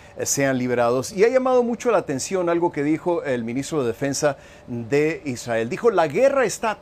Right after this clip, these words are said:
todavía en sus primeras etapas". Así lo dijo Yoav Galant. Esto fue una declaración a sus tropas este martes, añadiendo que Israel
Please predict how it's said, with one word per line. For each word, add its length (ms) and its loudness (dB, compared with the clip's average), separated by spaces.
todavía 600 2
en 140 -4
sus 240 -10
primeras 640 -2
etapas". 560 -2
Así 220 -6
lo 100 2
dijo 420 0
Yoav 360 0
Galant. 460 0
Esto 400 -2
fue 240 0
una 220 0
declaración 520 -2
a 40 -4
sus 260 -10
tropas 460 2
este 220 -4
martes, 420 0
añadiendo 520 0
que 100 -2
Israel 400 0